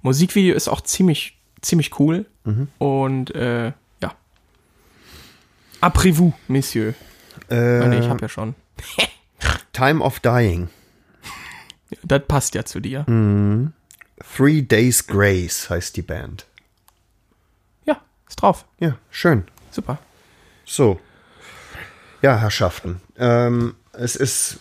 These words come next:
Speaker 2: wieder mal an der Zeit, sich zu entschuldigen. Für viel zu lang.
Speaker 1: Ja, eigentlich für nix. Bin ich
Speaker 2: Und,
Speaker 1: ehrlich.
Speaker 2: und
Speaker 1: Ihr habt
Speaker 2: für,
Speaker 1: jetzt zu lange geheult.
Speaker 2: für zu wenig Niveau. Auch.
Speaker 1: Ja, aber sie haben lange rumgeheult, dass ja nichts kam. Deswegen kriegen
Speaker 2: Ja,
Speaker 1: sie jetzt
Speaker 2: deswegen
Speaker 1: länger.
Speaker 2: müssen wir jetzt volle,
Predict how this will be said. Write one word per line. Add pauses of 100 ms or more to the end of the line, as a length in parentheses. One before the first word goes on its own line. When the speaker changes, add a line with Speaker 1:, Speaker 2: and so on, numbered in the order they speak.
(140)
Speaker 2:
wieder
mal (100)
an
der
Zeit,
sich
zu
entschuldigen. (800)
Für (180)
viel
zu
lang. (300)
Speaker 1:
Ja,
eigentlich
für
nix. (340)
Bin
ich
Speaker 2:
Und,
Speaker 1:
ehrlich. (180)
Speaker 2:
und
Speaker 1:
Ihr
habt
Speaker 2:
für,
Speaker 1:
jetzt
zu
lange
geheult.
Speaker 2:
für
zu
wenig
Niveau. (200)
Auch.
Speaker 1:
Ja,
aber
sie
haben
lange
rumgeheult,
dass
ja
nichts
kam.
Deswegen
kriegen
Speaker 2:
Ja,
Speaker 1:
sie
jetzt
Speaker 2:
deswegen
Speaker 1:
länger.
Speaker 2:
müssen
wir
jetzt
volle,